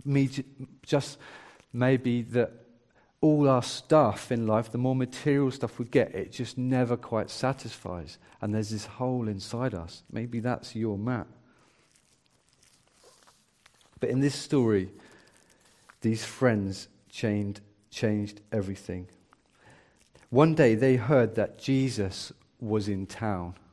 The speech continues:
And they started to carry their friend on the mat.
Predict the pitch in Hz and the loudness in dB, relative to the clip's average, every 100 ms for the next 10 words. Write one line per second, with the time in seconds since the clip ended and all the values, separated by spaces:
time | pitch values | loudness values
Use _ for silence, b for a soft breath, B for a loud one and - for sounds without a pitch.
0 | _ _ _ _ _ _ _ _ _ _ | _ _ _ _ _ _ _ _ _ _
1 | _ _ b b - 113 110 - 135 135 | _ _ b b -4 -2 -2 4 4 4
2 | 120 - - - - 135 139 139 127 120 | -4 -12 -14 -6 2 4 4 4 2 0
3 | - - 120 110 101 - 113 110 110 110 | -2 -2 0 0 -4 -6 -6 -4 -4 -2
4 | 113 98 | -2 -2